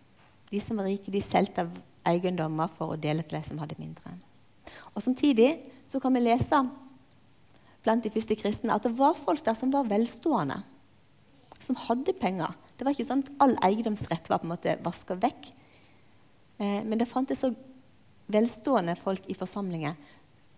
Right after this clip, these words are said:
som hadde plass til å invitere forsamlingen hjem til seg, og som tjente de kristne med det de hadde.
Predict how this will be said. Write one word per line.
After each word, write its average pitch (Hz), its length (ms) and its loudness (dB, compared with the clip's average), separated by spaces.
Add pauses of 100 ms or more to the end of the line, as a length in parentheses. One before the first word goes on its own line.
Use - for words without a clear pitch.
(140)
som 269 280 4
hadde 277 160 0
plass - 440 0
til 226 120 4
å 214 60 6
invitere 214 640 4 (460)
forsamlingen 196 560 4
hjem 185 280 2
til - 80 -2
seg, 143 240 2
og 190 80 -2
som 208 160 -4
tjente 208 720 2 (960)
de 165 240 -4
kristne 170 520 -2
med 151 120 -2
det 151 120 0
de 151 120 -4
hadde. 156 240 -8